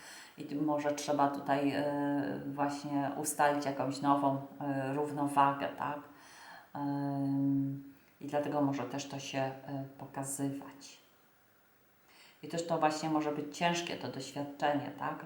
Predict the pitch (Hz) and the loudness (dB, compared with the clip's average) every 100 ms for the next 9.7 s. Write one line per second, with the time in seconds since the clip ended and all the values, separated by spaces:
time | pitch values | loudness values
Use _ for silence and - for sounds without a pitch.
0 | - - 135 143 - 151 147 143 143 143 | -10 -6 -2 -2 -4 -6 -6 -4 -4 -6
1 | - - - - - - 147 143 - 139 | -10 -18 -20 -20 -20 -10 -6 -4 -4 -8
2 | 131 147 143 143 143 143 143 - 156 156 | -8 -4 -2 -2 -2 -4 -4 0 0 0
3 | - 147 143 139 139 139 143 147 165 - | -2 -4 -2 0 0 2 4 4 4 -2
4 | 147 135 135 139 143 143 143 151 - 175 | -6 -6 -6 -4 -2 -2 -2 -4 -6 -4
5 | 160 147 156 156 151 - - - - - | -2 0 0 0 -2 -4 -14 -18 -20 -18
6 | - 156 151 147 151 156 151 151 143 143 | -10 -6 -6 -6 0 2 4 2 2 2
7 | 147 147 - - - - 147 147 143 143 | 2 0 -8 -12 -12 -8 0 4 4 2
8 | - - 147 147 143 151 160 151 147 147 | -2 -6 -6 -6 -4 2 2 4 4 4
9 | 143 139 139 139 135 135 139 | 4 0 0 0 0 -2 -4